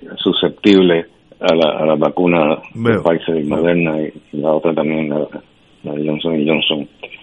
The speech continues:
Speaker 1: La más preocupante de la cepa es la, la cepa brasileña, porque esa parece ser, este,
Speaker 2: Dura.
Speaker 1: más resistente a la vacuna. Aunque no es totalmente resistente, pero,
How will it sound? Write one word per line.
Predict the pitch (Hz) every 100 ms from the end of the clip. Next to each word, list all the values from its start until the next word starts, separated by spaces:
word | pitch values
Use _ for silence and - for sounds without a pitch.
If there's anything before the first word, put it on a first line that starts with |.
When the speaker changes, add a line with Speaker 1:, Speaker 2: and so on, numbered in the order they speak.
| - - _
Speaker 1:
La | 80 82 80 80 82
más | 90 92
preocupante | - 98 95 98 98 95
de | 101 95
la | 87 -
cepa | 101 101 92
es | 87
la, | 90 87 82
la | 82 -
cepa | 87 95
brasileña, | 90 87 90 90 87 80 - _ _ _ _ _ _ _ -
porque | 85 - 80
esa | 80 90
parece | 87 87 87 87 -
ser, | 90 85
este, | 78 _ - 80 76 73
Speaker 2:
Dura. | 85 117 139 85
Speaker 1:
más | 85
resistente | 90 - 87 - 92 87 82 80 76 78 - _ -
a | 85
la | 80
vacuna. | 78 76 95 85 78 _ _ _ _ _ _ _ _ _ -
Aunque | 80 85
no | 95
es | 98
totalmente | 101 101 101 104 95
resistente, | 92 92 - 101 80 78
pero, | 80 78 80